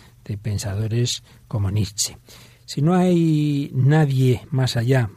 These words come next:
pues ¿qué hacemos? Lo hemos visto en algún otro programa, apoyarnos en los demás de una manera como si el otro fuera Dios. Y esto está muy reflejado en canciones románticas, en planteamientos, eh, que aparecen en, en, realmente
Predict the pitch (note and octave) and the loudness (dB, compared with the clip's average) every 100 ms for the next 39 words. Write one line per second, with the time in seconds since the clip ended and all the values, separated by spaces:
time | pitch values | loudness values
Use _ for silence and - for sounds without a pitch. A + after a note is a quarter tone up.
0 | - B2 - D3 - C#3 G#2+ - A#2+ A2 | -8 -8 -4 -2 2 2 0 -6 -6 -6
1 | G#2+ G#2 A#2 G#2 G#2+ A2+ A2 G#2 G#2 C3+ | -6 -8 -6 -4 -4 -4 -6 -8 -6 -2
2 | A#2+ F#2 A2+ A#2+ C#3+ D3+ C#3 C#3 C3+ B2+ | -2 -4 -6 -4 0 -2 -2 -2 -2 -2
3 | B2+ B2+ - - - - - A#2+ B2+ A#2+ | -2 -2 -6 -20 -20 -20 -10 -4 -2 -2
4 | A#2 A2+ B2 A#2 G#2+ - G#2+ A2 A#2+ - | -2 -2 -4 -4 -6 -6 -8 -6 -8 -6
5 | G#2+ F#2 C#3 B2+ - - - - - G#3+ | -10 -2 0 -2 -6 -20 -20 -18 -8 -4
6 | F3 - B2 B2 B2 A#2 A#2 A2 A2+ A#2+ | -4 -2 -2 -2 -2 -4 -6 -6 -6 -4
7 | A#2 F2+ E2+ A2+ G2+ G2 - D#2+ A#2 D#3+ | -6 -8 -10 -6 -4 -6 -8 -6 0 2
8 | D3+ G#2 B2 C3 C3+ - - - A2+ G#2 | 0 -4 -4 -4 -4 -10 -20 -16 -8 -6
9 | G2+ G2+ G2 G2 G#2 A#2+ A2 B2 A2+ - | -4 -4 -4 -4 -4 -2 -2 -4 -6 -8
10 | - - - A#2 A2 G#2 - G2+ A2 B2+ | -20 -20 -12 -8 -6 -6 -6 -6 -4 -4
11 | - A2 G2+ F#2+ - - - - G2 F2+ | -2 -2 -2 -4 -8 -20 -20 -14 -10 -8
12 | F2+ F2 F2 G2 F#2+ G2+ | -10 -12 -10 -8 -6 -6